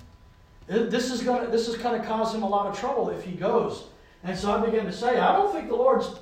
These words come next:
telling you to go on this vacation." "Oh, no, I think he is." "No." I said, "Have you prayed about this?" "Oh, yes, I've prayed about this." "Well, what the Lord say?" "Well, you know, I, I, I feel it's okay to go." "No, no, no, no, no, no, no, no, no.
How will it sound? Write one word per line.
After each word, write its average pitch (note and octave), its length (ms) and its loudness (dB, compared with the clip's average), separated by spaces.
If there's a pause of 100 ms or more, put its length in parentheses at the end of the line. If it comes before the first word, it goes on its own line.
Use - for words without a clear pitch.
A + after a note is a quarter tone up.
(120)
telling A#3+ 280 0
you A3+ 80 0
to F#3 60 -2
go G3 160 0
on F#3+ 120 0
this - 100 -6
vacation." F3+ 320 -6
"Oh, C4 300 10
no, B3+ 160 2
I - 180 0
think - 200 -10
he - 160 -10
is." - 300 -14 (460)
"No." G#3 300 -4 (160)
I A3 60 0
said, G#3+ 180 0
"Have B3+ 260 2
you G#4+ 160 4
prayed A4 280 6
about F#3+ 240 6
this?" E3+ 160 -4
"Oh, G3+ 180 6
yes, B3 300 2
I've G#3+ 180 -2
prayed C4 180 -4
about - 300 -6
this." - 160 -14 (300)
"Well, A#3 140 6
what G3+ 180 4
the G#3+ 60 0
Lord B3+ 240 8
say?" - 440 0 (680)
"Well, C4+ 580 4
you C#4 80 -6
know, A#3+ 220 2
I, - 180 2
I, - 460 0
I - 20 2
feel E4 280 -2
it's - 140 -4
okay G3+ 280 0
to E3 80 -2
go." D#3+ 400 -4 (240)
"No, B3+ 140 0
no, A#3 120 2
no, E3 160 -2
no, - 140 -12
no, - 120 -12
no, F#3 180 -4
no, D#3+ 140 -2
no, - 100 -6
no. - 180 -10